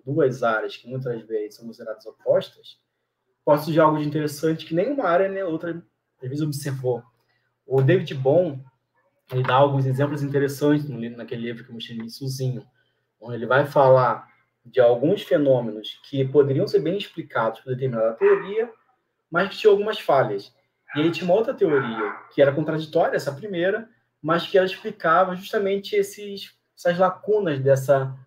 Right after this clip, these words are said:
teoria A, né, ou teoria um. E ele vai falar dessa importância, assim, se em vez das duas ficarem apenas uma competição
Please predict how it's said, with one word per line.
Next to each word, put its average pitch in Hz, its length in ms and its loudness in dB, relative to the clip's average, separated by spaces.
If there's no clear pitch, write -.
teoria 143 340 2
A, 127 240 2
né, 113 100 -4
ou 110 100 -2
teoria 127 240 0
um. 117 260 -8
E 117 60 -16
ele 120 120 -8
vai 135 100 2
falar 147 220 2
dessa 160 220 -2
importância, 170 600 -2
assim, 110 260 -14
se 147 200 -8
em 143 60 -2
vez 185 200 2
das 190 120 0
duas 170 200 -8
ficarem 131 380 -2
apenas 185 260 -4
uma 196 120 0
competição 147 800 -8